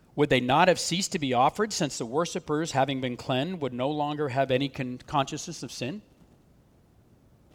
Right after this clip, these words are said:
It wasn't past, present, or future sin when you sacrificed an animal. But with Jesus, he did it once and for all.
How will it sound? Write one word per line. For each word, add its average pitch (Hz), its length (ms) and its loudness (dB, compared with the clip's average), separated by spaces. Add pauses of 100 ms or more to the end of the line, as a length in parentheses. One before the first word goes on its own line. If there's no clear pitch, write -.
(600)
It 147 120 -10
wasn't 160 280 -4
past, 147 300 -6
present, 135 320 -6
or 117 60 -12
future 135 400 -12
sin 131 400 -4
when 117 160 -8
you 113 160 -8
sacrificed 123 680 -4
an 113 80 -6
animal. 131 440 -6 (960)
But 139 100 -4
with 120 180 -4
Jesus, 139 680 -6 (600)
he - 140 -14
did 147 180 -6
it 131 120 -10
once 131 260 -8
and 120 100 -12
for 117 220 -4
all. 107 240 -4